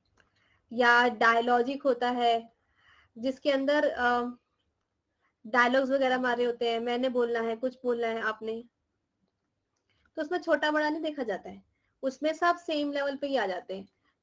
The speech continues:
तो फिर इस, उसको भी हम horizontal बोल देते हैं, ठीक है। जैसे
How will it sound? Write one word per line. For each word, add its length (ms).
तो 80
फिर 180
इस, 220
उसको 360
भी 120
हम 180
horizontal 580
बोल 220
देते 220
हैं, 200
ठीक 160
है। 100
जैसे 560